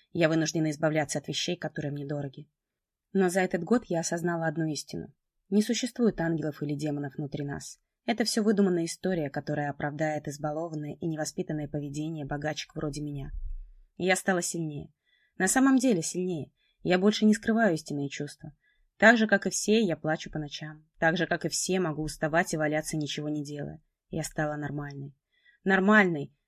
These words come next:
до того момента, пока меня не найдет Тревор Финк. Я пряталась не только от него, но и от всего мира. Со мной рядом была лишь Лиза, Сандра и Донна. Не удивляйтесь, но я теперь буду жить с мамой Эвана.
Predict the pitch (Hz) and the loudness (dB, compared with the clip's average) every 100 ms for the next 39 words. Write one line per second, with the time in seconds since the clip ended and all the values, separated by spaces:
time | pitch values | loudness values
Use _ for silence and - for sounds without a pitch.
0 | - 170 156 160 160 160 185 208 - 147 | -12 -8 -4 -2 -2 -2 -2 -4 -6 -6
1 | - 151 147 147 147 143 135 156 - 156 | -6 -6 -4 -6 -6 -6 -6 -8 -6 -6
2 | 156 147 143 - - _ _ _ _ - | -6 -8 -10 -10 -12 _ _ _ _ -6
3 | 175 202 208 208 190 165 - 175 196 190 | -4 0 2 0 0 -4 -4 -2 0 0
4 | 160 151 151 143 139 _ - 160 165 160 | -4 -6 -8 -10 -14 _ -10 -4 -2 -2
5 | - 160 165 160 147 143 _ _ _ - | -4 -4 -4 -4 -8 -14 _ _ _ -2
6 | 196 208 214 220 208 180 160 165 156 156 | 4 6 8 6 4 2 0 0 0 -2
7 | 160 170 180 147 156 151 151 143 143 143 | -2 -2 -4 -4 -6 -6 -6 -6 -6 -8
8 | 143 139 _ _ _ _ _ 196 202 202 | -8 -12 _ _ _ _ _ 2 4 4
9 | 196 196 - 143 - - 170 175 170 - | 4 2 0 -10 -10 -4 -2 -2 -2 -4
10 | 160 151 151 156 180 - 156 143 147 - | -6 -4 -4 -4 -4 -6 -6 -6 -6 -6
11 | 151 147 151 | -6 -6 -8